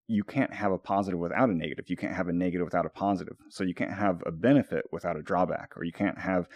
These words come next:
a good thing without a bad thing. You can't have a sinner without a saint. You can't have peace without war.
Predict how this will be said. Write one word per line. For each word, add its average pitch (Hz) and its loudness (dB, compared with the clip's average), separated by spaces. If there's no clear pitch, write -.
a - -10
good 90 6
thing 82 -2
without 87 0
a 82 -6
bad 90 4
thing. - -10
You 87 -18
can't - -4
have 95 -4
a 82 -8
sinner 120 0
without 82 -2
a - -10
saint. 101 -2
You - -8
can't - -4
have 117 -2
peace - -4
without - 0
war. 98 4